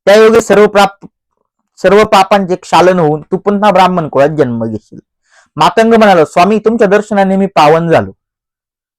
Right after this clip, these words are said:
तुमच्या कृपाप्रसादाने मला पूर्वजन्मांचे स्मरण झाले, ज्ञान प्राप्ती झाली. आता या शरणागताचा तुम्हीच उद्धार करा.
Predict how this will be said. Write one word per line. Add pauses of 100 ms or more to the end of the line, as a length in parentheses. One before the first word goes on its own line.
(3000)
तुमच्या
कृपाप्रसादाने
मला
पूर्वजन्मांचे
स्मरण
झाले, (520)
ज्ञान
प्राप्ती
झाली. (240)
आता (600)
या
शरणागताचा
तुम्हीच
उद्धार
करा.